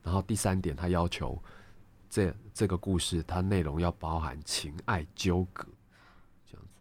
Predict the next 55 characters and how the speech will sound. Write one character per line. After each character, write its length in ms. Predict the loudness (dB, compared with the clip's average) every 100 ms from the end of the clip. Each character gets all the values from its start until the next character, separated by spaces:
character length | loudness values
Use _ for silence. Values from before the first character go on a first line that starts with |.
| -12
你 80 | -4
看， 180 | -2 0
你 40 |
要 100 | -2
包 160 | 0 0
含 120 | 0
三 300 | -2 -2 0
大 140 | 0
门 200 | -2 -8
派， 220 | -4 -2
要 200 | 0 -2
有 60 | -2
情 240 | -6 -8 -6
爱 120 | -6
纠 260 | -8 -10 -10
葛。 100 | -16 -20 -20 -14
到 160 | 2 4
最 140 | 6
后 100 | 4 2
得 200 | 2 2
奖 240 | 4 2 -2
的 180 | -6 -6
那 120 | 0
一 120 | 0 0
个 220 | -4 -6
武 120 | -6
侠 160 | -4 -4
小 160 | -4 -6
说 160 | -8
只 140 | -4 -4
有 100 | -4
一 80 |
句 240 | -8 -6 -6
话， 260 | -6 -10 -12 -20 _ -20 _ -20 _ _ _ _ -20
就 100 | -12
是 220 | -8 -8 -10 _ _ _ -4
“秃 240 | 6 8 10
驴 260 | 8 6 0 0
竟 160 | 2
敢 140 | 4 4
跟 160 | 2
贫 240 | 2 2 4
道 200 | 4 4
抢 240 | 2 0 2
师 240 | 2 4
太”。 280 | 4 2 0 -16 -6
<laughs> 180 | 4 4 6 4 6 4 6 4 4 4 4 4 2 0 -8 -6 0 0 0 0 -2 0
就 120 | 0
是 140 | 2 2 0 -2
有 120 | 2 4
少 320 | 6 6 6
林， 200 | 6 4 2 4
有 100 | 6
武 140 | 6 6 4
当， 200 | 4